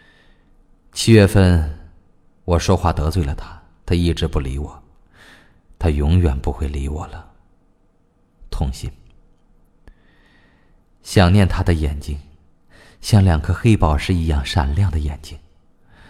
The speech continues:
我很想跟她一起唱一次卡拉O K。我想对她说，“我请客。”今天听到同事们在谈减肥不吃饭的事，我忽然想到了几年前的一件事。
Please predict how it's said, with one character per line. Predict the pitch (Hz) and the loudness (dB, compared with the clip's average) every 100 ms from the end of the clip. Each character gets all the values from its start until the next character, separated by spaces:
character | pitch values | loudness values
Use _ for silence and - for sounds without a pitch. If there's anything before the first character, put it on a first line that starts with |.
| - _ _ _ - | -20 _ _ _ -6
我 | 85 | -4
很 | - 85 | 0 -2
想 | 80 65 | -2 -4
跟 | - | -2
她 | 71 | -2
一 | 82 | -2
起 | 78 80 | -4 -6
唱 | - 82 | -6 -4
一 | 73 | -4
次 | 71 - | -6 -10
卡 | - | -8
拉 | 76 | -8
O | 73 | -8
K。 | - - - - - _ _ - _ - - _ - _ _ _ | -10 -14 -18 -20 -20 _ _ -20 _ -20 -20 _ -20 _ _ _
我 | 92 92 | 2 2
想 | - | 2
对 | 67 80 | -2 -2
她 | 76 | -4
说 | 76 80 71 - _ _ _ _ _ _ - | -4 -4 -6 -14 _ _ _ _ _ _ -2
，“我 | 92 | 0
请 | - 71 | 0 -6
客。” | - - - _ _ - - - - - - - _ _ _ _ _ - - - - | -10 -16 -18 _ _ -20 -20 -18 -18 -20 -20 -20 _ _ _ _ _ -20 -20 -20 -2
今 | 120 110 | 2 6
天 | 110 113 | 6 6
听 | 104 107 | 4 2
到 | 90 | 2
同 | 80 92 | 2 0
事 | - | 2
们 | 85 76 73 | 2 2 0
在 | 76 92 | 0 0
谈 | 85 | 0
减 | 80 82 71 | 0 0 0
肥 | 85 | -2
不 | 80 95 | 0 0
吃 | - | 0
饭 | 104 98 | -2 -2
的 | 76 | -4
事， | - - - _ _ - - - - - | -8 -16 -20 _ _ -20 -20 -20 -20 -4
我 | 87 | 0
忽 | 85 98 | 2 2
然 | 87 | 2
想 | 87 78 71 | 2 0 0
到 | 78 | 0
了 | 78 | -2
几 | - | -2
年 | 73 76 | -2 -2
前 | 90 80 | -2 -2
的 | 80 | -2
一 | 73 | -4
件 | 73 - | -6 -10
事。 | - | -12